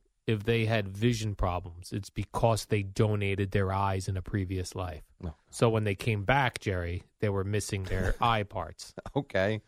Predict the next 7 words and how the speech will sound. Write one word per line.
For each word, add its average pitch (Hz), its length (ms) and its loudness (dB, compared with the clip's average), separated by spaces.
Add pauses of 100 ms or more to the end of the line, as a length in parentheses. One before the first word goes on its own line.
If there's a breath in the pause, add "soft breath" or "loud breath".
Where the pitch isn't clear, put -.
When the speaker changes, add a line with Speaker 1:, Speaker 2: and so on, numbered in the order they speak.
(500 soft breath)
Speaker 1:
Right? 113 280 2
If 123 120 -4
you 127 120 4
had 120 100 4
liver 127 400 4
issues 101 420 0 (120)
today 107 800 0